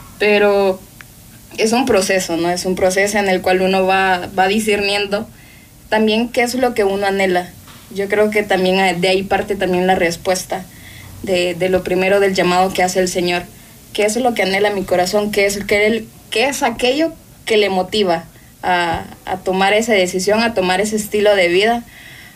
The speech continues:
a tomar esa aventura, pues?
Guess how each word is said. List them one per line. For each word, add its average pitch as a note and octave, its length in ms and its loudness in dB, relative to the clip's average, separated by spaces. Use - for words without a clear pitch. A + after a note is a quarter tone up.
a G#3+ 80 0
tomar G#3+ 680 0
esa B3+ 280 -2
aventura, F#3+ 580 -2
pues? F3 260 -6